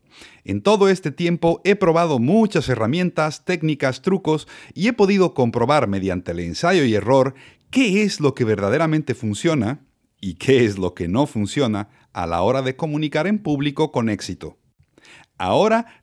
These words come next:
tú también puedes saberlo con solo suscribirte a este mi programa gratuito. Todo lo que tienes que hacer es apuntar tu nombre y tu email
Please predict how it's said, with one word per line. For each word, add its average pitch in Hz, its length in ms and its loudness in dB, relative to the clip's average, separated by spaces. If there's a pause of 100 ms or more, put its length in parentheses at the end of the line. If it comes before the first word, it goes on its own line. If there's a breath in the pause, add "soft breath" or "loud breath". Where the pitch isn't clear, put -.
(120)
tú 277 160 2
también 170 420 2
puedes 180 320 2
saberlo 165 600 0
con 185 200 -2
solo 208 320 2
suscribirte 170 880 -2
a 104 160 0
este 143 300 0
mi 117 140 -2
programa 113 520 -2
gratuito. 104 580 -4 (720 loud breath)
Todo 196 200 4
lo 196 80 2
que 185 100 2
tienes 202 280 0
que 175 100 -2
hacer 190 280 2
es 165 200 -2
apuntar 151 460 0
tu 139 120 -2
nombre 170 300 2
y 202 100 0
tu 170 140 0
email 165 380 0